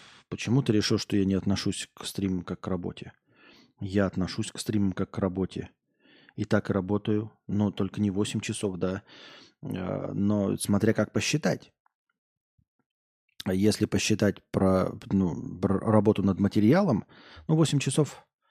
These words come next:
вообще должно выйти, но я ж не буду пред вами там оправдываться и все. Но, э, эм,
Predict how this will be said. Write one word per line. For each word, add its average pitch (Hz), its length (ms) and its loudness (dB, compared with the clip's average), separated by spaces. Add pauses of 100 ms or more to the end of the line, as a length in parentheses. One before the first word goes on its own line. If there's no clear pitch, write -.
(1120)
вообще 151 360 2
должно 165 320 6
выйти, 143 300 6
но 95 100 2
я 117 140 4
ж - 120 -2
не 139 60 4
буду 151 220 0
пред 98 280 -10
вами 92 160 4
там 90 160 0
оправдываться 98 640 2
и - 40 -6
все. - 180 -8
Но, - 100 -2
э, 104 880 2
эм, 92 300 0